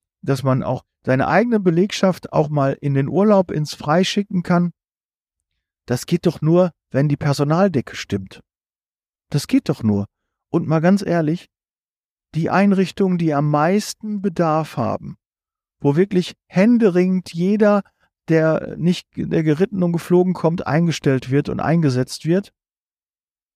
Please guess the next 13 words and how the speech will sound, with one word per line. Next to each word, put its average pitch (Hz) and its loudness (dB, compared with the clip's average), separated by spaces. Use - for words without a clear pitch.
In 127 -4
diesen 185 0
Einrichtungen, 160 0
wenn 147 2
man 139 2
sich 135 -6
mal 123 0
wirklich 170 -2
hinterfragt 151 -2
und 151 0
mal 131 2
genauer 139 2
hinguckt, 160 -2